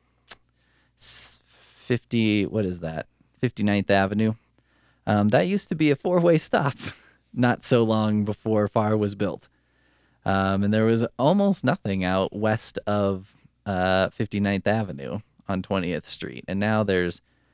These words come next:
several schools, several businesses, um, tons of housing, apartments, all kinds of stuff.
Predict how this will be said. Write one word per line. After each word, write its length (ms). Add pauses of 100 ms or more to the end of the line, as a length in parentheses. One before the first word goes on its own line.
(260)
several 420
schools, 720
several 260
businesses, 920 (120)
um, 340
tons 400
of 120
housing, 640 (440)
apartments, 500
all 160
kinds 340
of 80
stuff. 280